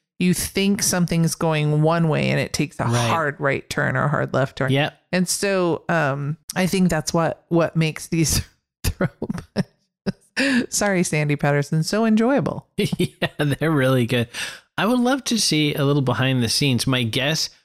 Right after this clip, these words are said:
Speaker 2: is they're filmed from a slight angle, so she doesn't actually punch Bateman.
Speaker 1: Yeah, or
Speaker 2: But
Speaker 1: just pulls it just right.
Speaker 2: Yeah, I mean, I know they're trained actors, so they're very good with their bodies and their space between each other.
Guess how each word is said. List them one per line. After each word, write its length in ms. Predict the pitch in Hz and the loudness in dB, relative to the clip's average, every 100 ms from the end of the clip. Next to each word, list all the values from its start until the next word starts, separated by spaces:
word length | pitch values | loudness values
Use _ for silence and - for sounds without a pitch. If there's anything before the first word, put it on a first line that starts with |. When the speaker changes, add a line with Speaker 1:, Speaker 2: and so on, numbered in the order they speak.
| _ _ _ - | _ _ _ -2
Speaker 2:
is 340 | 147 135 120 - - | 2 2 -2 -6 -2
they're 400 | 139 123 110 - - | 0 2 0 -4 -4
filmed 360 | - 139 139 | 0 2 2
from 200 | - 131 | 2 0
a 40 | 104 | 0
slight 380 | - 127 123 | 0 0 0
angle, 340 | 123 123 139 143 | 0 0 2 0
so 200 | - 131 | 0 0
she 160 | 151 | 0
doesn't 360 | 104 110 113 110 _ - | 0 -2 -2 -6 _ -8
actually 520 | 110 113 - 147 143 | -6 -4 -2 0 0
punch 420 | - 143 147 - | 0 0 0 -2
Bateman. 480 | 139 143 170 180 175 - | -2 -2 0 0 -2 -2
Speaker 1:
Yeah, 280 | 156 110 - _ | 0 0 -4 _
or 100 | 175 | 0
Speaker 2:
But 120 | 165 135 | 0 0
Speaker 1:
just 240 | 156 - | -2 -2
pulls 400 | - 139 143 139 | -2 0 0 0
it 180 | 147 - | -2 -2
just 240 | 135 - | -4 -2
right. 280 | 143 147 147 | -2 -2 -2
Speaker 2:
Yeah, 360 | - 165 139 123 - | -2 -2 0 -4 -4
I 220 | 143 - | -4 0
mean, 160 | 143 160 | 2 2
I 100 | 151 | 2
know 140 | 156 | 2
they're 100 | 147 | 0
trained 300 | 135 139 120 | 0 0 0
actors, 340 | 110 110 - 123 | 0 -2 -4 -2
so 140 | 139 | 0
they're 100 | 117 | 0
very 220 | 107 113 113 | 2 0 0
good 220 | 120 110 | 0 -2
with 140 | 117 | -2
their 100 | 117 | -2
bodies 480 | 101 98 107 117 107 | -2 0 0 0 0
and 180 | 113 107 | 0 0
their 80 | 90 | -2
space 420 | - - 110 120 | -4 -2 -2 -2
between 360 | - - 139 | -6 -4 0
each 180 | 135 131 | 0 0
other. 320 | 135 139 151 | 0 0 0